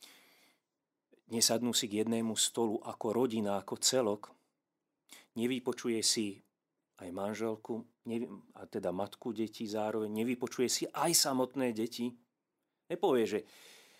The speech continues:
nerozumejú sa tomu, sú druhoradé, hej, podriadené, ja viem a, a, a takto to bude. Čiže napokon, ako môžem aj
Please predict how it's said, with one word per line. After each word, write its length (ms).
nerozumejú 480
sa 160
tomu, 400
sú 160
druhoradé, 720
hej, 400
podriadené, 800
ja 160
viem 320
a, 320
a, 240
a 80
takto 320
to 160
bude. 320
Čiže 640
napokon, 480
ako 240
môžem 400
aj 140